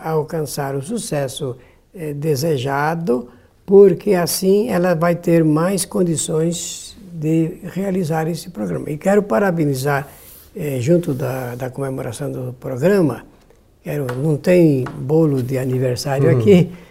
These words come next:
Speaker 1: mas eu quero cumprimentar o, o Antônio Coelho Filho, porque, eh, pela boa iniciativa, vontade de, de realizar, eh, esse trabalho, eh, nesses termos que se propôs.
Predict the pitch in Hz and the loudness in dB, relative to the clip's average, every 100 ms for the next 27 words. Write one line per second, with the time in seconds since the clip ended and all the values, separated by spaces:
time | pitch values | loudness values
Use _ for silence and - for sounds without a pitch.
0 | _ 165 151 156 160 151 160 131 - - | _ 0 2 4 2 2 0 0 -2 -6
1 | 180 170 156 135 131 135 139 139 139 151 | -2 0 0 0 -4 -6 -6 -6 -6 -8
2 | - 123 170 147 127 139 131 127 - 208 | -8 -4 0 0 0 -4 -4 -6 0 4
3 | 180 127 - - _ _ _ - 170 165 | 4 2 -6 -20 _ _ _ 0 4 6
4 | 139 - 151 151 147 143 135 135 123 - | 4 0 2 6 6 6 4 0 -4 -12
5 | _ _ - 175 160 165 285 254 170 135 | _ _ -6 -2 -2 0 2 4 4 2
6 | 247 233 156 131 143 160 - 139 - - | 4 6 6 4 2 0 0 -4 -4 -2
7 | 196 175 135 120 156 135 123 170 170 135 | 4 4 4 0 0 0 0 0 2 0
8 | 127 139 131 - - _ _ 175 143 160 | -4 -6 -8 -10 -18 _ _ -4 -2 0
9 | 143 127 127 147 151 143 - _ _ 165 | 0 -2 0 0 0 -2 -8 _ _ -8
10 | 156 180 160 175 - 151 131 143 151 147 | -4 0 0 -2 -6 -6 -2 0 0 0
11 | 143 143 - _ - 156 160 170 208 - | -2 -6 -14 _ -14 -12 -6 0 0 0
12 | 156 - - 196 190 143 127 117 - - | -6 -6 6 8 8 4 -2 -8 -12 -14
13 | 170 156 - 165 147 160 139 - 127 120 | -10 -6 -4 -6 -4 -4 -4 -8 -12 -12
14 | - | -16